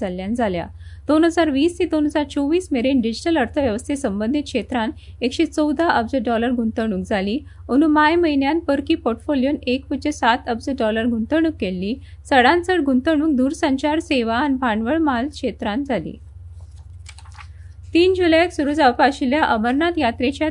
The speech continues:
तयारे संदर्भात सुरक्षा दळांनी काल बालटाल बेस कॅम्पान व्यापक संयुक्त मॉक ड्रिल केले. हो सराव गंडरबलचे वरिष्ठ पुलीस अधीक्षक एसएसपी हांच्या देखरेखी खाला केलो.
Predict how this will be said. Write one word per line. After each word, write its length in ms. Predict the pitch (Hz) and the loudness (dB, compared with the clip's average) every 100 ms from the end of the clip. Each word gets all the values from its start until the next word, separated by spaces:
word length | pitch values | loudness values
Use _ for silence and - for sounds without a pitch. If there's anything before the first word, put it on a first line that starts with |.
| - | 0
तयारे 340 | 233 226 294 | 0 2 0
संदर्भात 540 | 311 247 233 269 262 320 | 0 -2 -2 -2 -2 -2
सुरक्षा 480 | - 233 240 339 | -2 -2 -2 -2
दळांनी 460 | 302 247 226 302 254 | 0 0 0 0 0
काल 280 | 269 262 247 | 0 0 0
बालटाल 500 | 220 240 254 311 311 | 0 0 0 -2 -2
बेस 300 | 277 247 - | -2 -4 -4
कॅम्पान 460 | 277 233 233 240 | -4 -2 0 0
व्यापक 420 | 254 233 226 311 - | 0 -2 -2 -6 -6
संयुक्त 440 | - 220 285 - | -4 -4 -4 -2
मॉक 280 | 277 220 220 | 0 0 -2
ड्रिल 160 | 240 208 - | -6 -6 -4
केले. 240 | 214 208 233 - - - | -2 -2 -4 -8 -20 -4
हो 100 | - | -2
सराव 420 | 277 320 277 302 311 | 2 2 4 4 4
गंडरबलचे 680 | 247 226 269 320 311 302 | 0 0 0 0 -2 0
वरिष्ठ 420 | 320 233 247 - 349 | -2 0 -2 -2 -6
पुलीस 420 | 339 269 277 285 | -4 -2 -2 -2
अधीक्षक 520 | 220 208 285 - 208 - - - | -4 -4 -4 0 0 -2 -18 -12
एसएसपी 520 | - 214 320 320 262 320 | -4 -2 -2 -4 -2 -2
हांच्या 320 | 302 220 277 | -2 -2 -2
देखरेखी 460 | 220 247 294 285 196 | -2 -4 -6 -6 -4
खाला 240 | 254 190 185 | -4 -2 -2
केलो. 320 | 226 220 | -2 -2